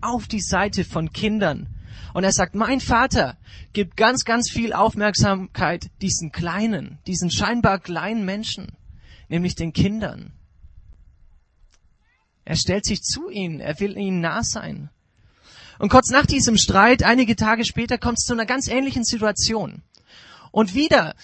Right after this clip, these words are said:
sind da diese Jünger, die sich als absolut, äh, ich würd mal fast sagen, so kinderfeindlich, äh, ähm, dahinstellen.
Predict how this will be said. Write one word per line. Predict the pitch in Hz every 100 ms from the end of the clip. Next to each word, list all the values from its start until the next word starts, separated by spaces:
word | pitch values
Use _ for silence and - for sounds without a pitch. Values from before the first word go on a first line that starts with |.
| -
sind | - 240
da | 233
diese | 226 233 226
Jünger, | 190 285 269
die | 226
sich | 233 254 -
als | 202 214 -
absolut, | - - 247 262 208
äh, | - 220 214
ich | 214 214 190
würd | 254
mal | 247 214
fast | 269 -
sagen, | 254 254 247
so | 214
kinderfeindlich, | - - 370 320 240 185 170 175 156 -
äh, | 180 170 - 131 170
ähm, | 165 160 _ _ _ _ _ _ -
dahinstellen. | 190 196 202 - 185 127 64